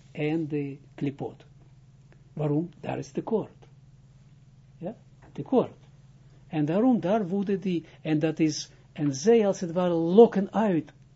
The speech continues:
ons. Zij kunnen zelf niet, geen klipa kan opstegen boven de gazé. Natuurlijk, door onze zonde kan het wel.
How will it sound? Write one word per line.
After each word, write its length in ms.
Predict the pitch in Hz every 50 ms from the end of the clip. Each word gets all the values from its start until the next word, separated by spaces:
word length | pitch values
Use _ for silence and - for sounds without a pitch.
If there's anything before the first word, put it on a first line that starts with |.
| - - -
ons. 640 | - - 160 156 143 131 117 - - - - - - - - - - - - - - - - - - - - - -
Zij 240 | - 127 139 175 160
kunnen 320 | - - 247 247 233 202
zelf 420 | - - - 233 226 220 190 - -
niet, 300 | 190 220 233 185 - - - -
geen 380 | - - - 180 214 220 208
klipa 500 | - - 175 160 156 - - 240 240 220
kan 300 | - - - 165 156 175 -
opstegen 720 | 190 214 214 - - - 185 165 160 151 - 160 139 131
boven 480 | 131 175 220 240 196 - - 160 147 139
de 260 | 147 170 185 196 202 - - - - - - - - - - - - - - - - - - -
gazé. 440 | - - 170 160 147 147 156 120 - - - - - - - - - - - - - - - - - - - - - - - - - - - - - - - - - - - - - - - - - - - - - - - - - -
Natuurlijk, 420 | - 147 - - 240 220 185 156 131
door 140 | 147 143
onze 280 | 143 139 139 131 135 135
zonde 340 | 131 175 220 214 180 139 127
kan 180 | - 139 131
het 100 | 131 131
wel. 260 | 131 180 175 127 -